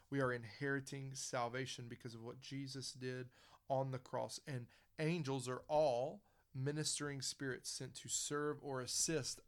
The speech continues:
us in what? Fulfilling the will of God, destiny, calling, and bringing glory to Jesus. So again, in this lesson,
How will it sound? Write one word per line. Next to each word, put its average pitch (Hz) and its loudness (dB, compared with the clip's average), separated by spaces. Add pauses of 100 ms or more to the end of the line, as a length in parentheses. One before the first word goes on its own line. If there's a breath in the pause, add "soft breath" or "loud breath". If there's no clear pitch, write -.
us 139 2
in 135 -4
what? 135 4 (280 loud breath)
Fulfilling 135 0
the 117 -4
will 120 -2
of 117 -8
God, 139 -2 (520 soft breath)
destiny, 135 4
calling, 139 2 (260 loud breath)
and 123 -6
bringing 139 -2
glory 127 0
to - -6
Jesus. 113 -8 (1040 loud breath)
So 147 4
again, 135 -2
in 123 -4
this 139 -2
lesson, 131 2